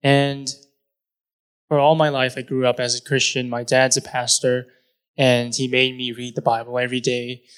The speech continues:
So I, th-, growing up, I, I was a Christian my whole life, and I thought I knew everything in the Bible and all that.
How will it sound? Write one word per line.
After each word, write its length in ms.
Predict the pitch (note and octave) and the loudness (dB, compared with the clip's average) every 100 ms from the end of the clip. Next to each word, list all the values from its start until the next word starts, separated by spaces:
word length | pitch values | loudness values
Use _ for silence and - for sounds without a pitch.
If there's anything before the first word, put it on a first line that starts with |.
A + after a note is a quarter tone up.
| _ _ | _ _
So 460 | - C#3+ C3+ C3 - _ _ _ - | 0 4 4 0 -8 _ _ _ 2
I, 140 | D3 | 4
th-, 240 | D3 - - _ - | 4 -2 -20 _ 2
growing 320 | F3 F3 D#3+ | 6 6 4
up, 200 | D#3+ D3+ | 2 4
I, 300 | D3 C#3 D3 | 4 4 4
I 160 | C#3+ C#3+ | 2 4
was 420 | C#3+ C3+ C3 - _ _ | 6 6 2 -6 _ _
a 80 | D3+ | -6
Christian 600 | - E3+ - C#3 B2+ B2 _ _ - | 2 4 4 0 -4 -6 _ _ -4
my 80 | |
whole 180 | B2+ C3+ | 0 0
life, 300 | B2+ A#2 A2+ C3 | 2 0 -4 -12
and 120 | B2 | -8
I 120 | A#2+ | -8
thought 260 | A#2 C3 B2+ | 2 4 4
I 120 | A#2+ | 0
knew 220 | B2+ C3 | -4 -4
everything 380 | B2+ C3 C3 B2 | -4 -6 -8 -12
in 80 | A#2+ | -6
the 60 | |
Bible 440 | A#2+ A#2+ B2 A#2+ - _ - - | -2 -2 -4 -12 -20 _ -16 -4
and 100 | C3+ | 2
all 200 | C#3 C#3 | 4 4
that. 340 | B2 A#2+ - | 2 0 -4